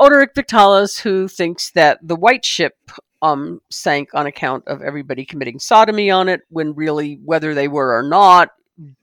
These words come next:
getting drunk and hitting a rock is enough of an explanation.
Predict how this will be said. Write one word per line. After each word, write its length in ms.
getting 240
drunk 340
and 160
hitting 200
a 60
rock 340
is 160
enough 240
of 80
an 80
explanation. 840